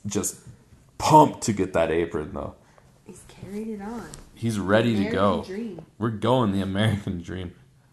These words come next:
Speaker 1: <laughs> The next battle, a classic fight. Jennifer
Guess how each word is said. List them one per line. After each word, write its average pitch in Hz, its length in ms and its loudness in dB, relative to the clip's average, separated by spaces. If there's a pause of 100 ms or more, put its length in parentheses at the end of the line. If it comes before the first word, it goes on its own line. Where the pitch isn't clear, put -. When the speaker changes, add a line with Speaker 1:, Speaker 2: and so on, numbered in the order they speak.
Speaker 1:
<laughs> 98 240 -14 (1600)
The 101 100 0
next 117 380 2
battle, 76 380 -4 (600)
a 95 80 0
classic - 500 -4
fight. - 340 -6 (1160)
Jennifer 120 580 2